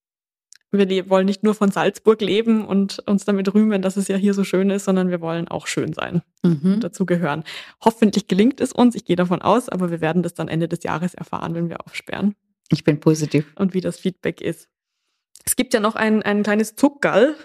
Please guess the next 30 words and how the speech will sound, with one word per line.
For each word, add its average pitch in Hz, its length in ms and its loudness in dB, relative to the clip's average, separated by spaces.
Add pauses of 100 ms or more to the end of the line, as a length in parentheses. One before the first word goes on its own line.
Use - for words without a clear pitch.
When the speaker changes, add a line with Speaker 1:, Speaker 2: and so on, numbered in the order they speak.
(160)
Speaker 1:
in, 196 300 4
in 196 160 2
diesem 190 240 2
Areal 185 480 2
und 196 160 0
es 196 140 -6
ist - 300 -2
das, 202 320 0
äh, - 100 -2
Restaurant 185 800 0
von 196 120 -2
Martin 185 320 0
Eder, 202 420 2 (260)
das 226 140 2
es 220 140 -2
sich 254 160 2
auch 240 200 -2
schon 277 240 0
ein 247 100 -6
bisschen 262 180 2
abhebt, - 600 -2
auch 180 160 2
vom, 190 340 0
vom 196 160 0
Hotel, 190 340 0
weil 208 80 -6
es - 120 -10
ist 196 100 -8
ja 226 60 4
nicht, - 340 -4